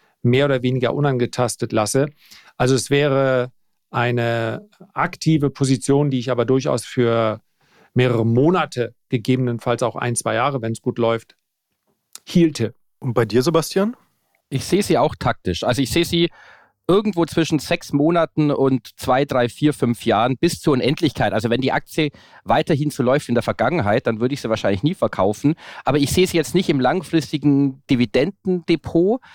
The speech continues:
Speaker 3: hat aber auch sowas, weil ich jetzt eine Restaurantkette ein bisschen hader, ob ich da Bock habe, langfristig reinzugehen. Aber ich, Chipotle, muss man sagen, die ist mir in den letzten Jahren auch durchgegangen und jetzt kann sich hier ein wunderbarer Einstieg ergeben.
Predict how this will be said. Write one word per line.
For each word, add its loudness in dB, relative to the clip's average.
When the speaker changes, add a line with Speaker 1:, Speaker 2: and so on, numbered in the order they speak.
Speaker 3:
hat -2
aber 0
auch 2
sowas, 0
weil 2
ich -4
jetzt -2
eine 2
Restaurantkette 0
ein 0
bisschen 2
hader, 0
ob -2
ich -6
da 0
Bock -4
habe, -2
langfristig -2
reinzugehen. -2
Aber 0
ich, -6
Chipotle, 0
muss 0
man 0
sagen, 0
die -4
ist -4
mir 2
in 0
den 0
letzten -2
Jahren 2
auch -4
durchgegangen 0
und -2
jetzt -2
kann -2
sich -6
hier 4
ein -4
wunderbarer 2
Einstieg -2
ergeben. 0